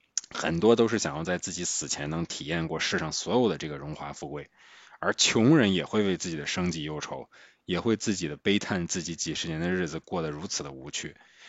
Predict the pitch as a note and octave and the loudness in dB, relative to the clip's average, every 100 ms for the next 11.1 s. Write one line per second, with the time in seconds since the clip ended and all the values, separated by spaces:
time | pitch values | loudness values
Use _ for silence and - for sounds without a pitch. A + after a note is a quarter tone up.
0 | - - C#3 - A#2+ _ - C3+ C3+ - | -16 0 2 4 0 _ 0 2 4 2
1 | G2 - - - _ - - - - D3+ | 0 -2 -16 -20 _ -8 -6 -4 -4 -6
2 | D3+ D#3+ D3+ C#3 C#3+ C#3+ D3 - - - | -4 -4 -4 -6 -6 -6 -8 -8 -12 -18
3 | _ _ _ - - B2+ E3 A#2 G#2 D#3+ | _ _ _ -20 0 6 8 8 6 4
4 | B2 - D2+ C#2 D2 E2 _ - - - | 2 0 -4 -6 -8 -10 _ -20 -14 -4
5 | G#2+ G2+ E2 G#2+ A2+ A2 - F2 G#2 F#2 | 0 2 2 4 4 4 2 0 2 2
6 | E2 D#2 C#2 C2+ - _ _ _ - E2+ | -2 -6 -8 -14 -16 _ _ _ -8 2
7 | G#2 G2 F#2 F2 D2+ G2+ G#2+ F2 E2 D#2+ | 2 4 2 0 0 0 2 -2 -2 -2
8 | E2+ D2+ E2+ D#2 C#2 _ - - - _ | -2 -4 -6 -10 -12 _ -20 -20 -20 _
9 | - - D#2+ F#3+ - - - - - F2 | -12 -6 0 2 0 -4 -10 -8 -6 -4
10 | F2 F#2 F2+ E2 D#2+ E2 F2 - E2+ D#2 | -2 -2 -4 -6 -6 -6 -6 -8 -10 -10
11 | C#2+ | -12